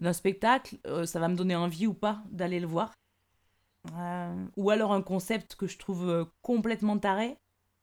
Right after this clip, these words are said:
euh, je me dis, « Waouh, ok. » Euh, un propos, non, parce que j'ai jamais vu que le propos était défendu, euh, dans, dans, dans ce que j'ai pu voir de spectacle d'impro.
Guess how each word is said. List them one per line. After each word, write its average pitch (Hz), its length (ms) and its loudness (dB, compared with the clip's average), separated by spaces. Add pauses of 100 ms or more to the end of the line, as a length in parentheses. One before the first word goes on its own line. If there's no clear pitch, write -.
(140)
euh, 175 60 -4
je 156 100 -6
me 165 100 0
dis, « 143 140 -8
Waouh, 151 600 -10
ok. » 170 220 -4 (1080)
Euh, 170 880 -6 (1080)
un 196 120 0
propos, 240 360 0
non, 330 220 2
parce 247 160 0
que 214 80 0
j'ai 170 200 0
jamais 254 500 2
vu 269 240 -2
que 233 100 -2
le 208 80 0
propos 214 340 -2
était 214 200 -2
défendu, 208 640 -2 (480)
euh, 160 200 -2
dans, 156 200 -6
dans, 151 220 -6
dans 160 140 -6
ce - 80 -12
que 196 100 -4
j'ai 170 160 -4
pu 170 200 -12
voir 180 280 -2
de 170 180 -4
spectacle 170 400 -8
d'impro. 170 420 -8